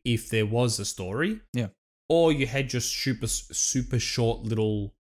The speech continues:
Speaker 1: cutscenes, damsel in distress type stuff.
Speaker 2: Mm.
Speaker 1: Yeah, I just,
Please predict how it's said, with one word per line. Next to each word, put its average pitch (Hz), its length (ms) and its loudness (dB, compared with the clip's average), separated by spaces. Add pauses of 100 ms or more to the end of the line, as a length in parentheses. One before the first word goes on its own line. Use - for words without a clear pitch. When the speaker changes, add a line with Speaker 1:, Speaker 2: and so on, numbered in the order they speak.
(680)
Speaker 1:
cutscenes, 101 560 -4
damsel 104 360 -4
in 98 100 -10
distress - 380 -6
type 80 240 -10
stuff. - 340 -12 (320)
Speaker 2:
Mm. 101 240 -8 (960)
Speaker 1:
Yeah, 147 320 4
I 147 80 4
just, - 400 -4